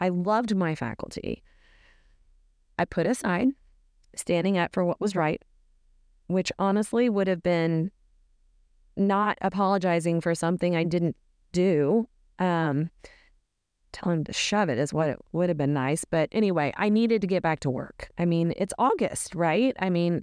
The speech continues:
we have bills to pay. We have, what was I gonna do? So I wrote a statement. Basically, the head of H R rewrote it.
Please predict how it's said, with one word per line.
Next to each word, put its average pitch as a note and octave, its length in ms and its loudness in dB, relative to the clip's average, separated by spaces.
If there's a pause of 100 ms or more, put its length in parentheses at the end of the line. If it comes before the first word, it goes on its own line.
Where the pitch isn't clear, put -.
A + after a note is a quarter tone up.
(140)
we D#3 220 0
have F3+ 200 -2
bills G#3 280 0
to C#4+ 120 -2
pay. C3 240 0
We C3 160 0
have, D#3+ 280 0 (800)
what F3 260 0
was G#3 100 0
I A3+ 80 2
gonna A3+ 220 2
do? B3+ 280 0 (920)
So G3 240 0
I F3 160 0
wrote E3+ 240 0
a A#3 60 0
statement. F#3 460 -2 (1400)
Basically, A#3+ 460 0
the G3+ 60 0
head G3 140 2
of F3 80 0
H E3+ 180 -2
R D#3 280 0
rewrote D3 540 0
it. A3 180 0